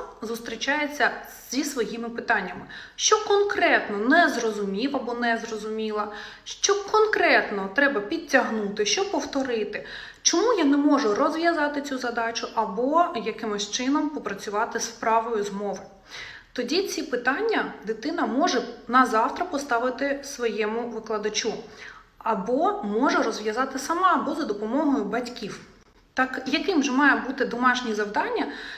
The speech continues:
щоб дитина з задоволенням його робила? По-перше, не дуже великим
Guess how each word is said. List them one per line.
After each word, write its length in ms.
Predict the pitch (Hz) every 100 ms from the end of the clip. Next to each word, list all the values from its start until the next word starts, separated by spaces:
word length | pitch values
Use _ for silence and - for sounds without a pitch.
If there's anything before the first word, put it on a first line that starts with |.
| -
щоб 340 | - - -
дитина 520 | 202 240 339 453 262 196
з 100 | 269
задоволенням 840 | 277 262 220 247 370 381 302 214 185
його 240 | 196 240
робила? 380 | 240 202 185 165 - - - - - - - - -
По-перше, 560 | 330 330 262 - 208 175 - -
не 220 | 277 302 285
дуже 360 | 269 269 262
великим 460 | 247 254 233 -